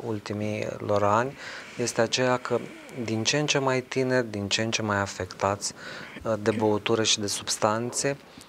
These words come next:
se prezintă în urgență de multe ori în, uh, în momentul în care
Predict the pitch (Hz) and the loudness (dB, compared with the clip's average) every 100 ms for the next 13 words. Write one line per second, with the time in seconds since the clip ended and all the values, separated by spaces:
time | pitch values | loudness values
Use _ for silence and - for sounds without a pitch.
0 | - - 110 110 104 135 143 135 127 120 | -14 -6 0 2 4 2 4 4 4 2
1 | 110 120 120 123 120 107 104 120 131 - | 4 4 4 2 0 2 2 4 2 4
2 | 117 113 110 107 107 104 101 - 113 107 | 4 6 4 2 0 0 0 0 -2 0
3 | 107 104 107 104 104 101 104 104 107 | 2 2 2 0 -2 2 2 2 -2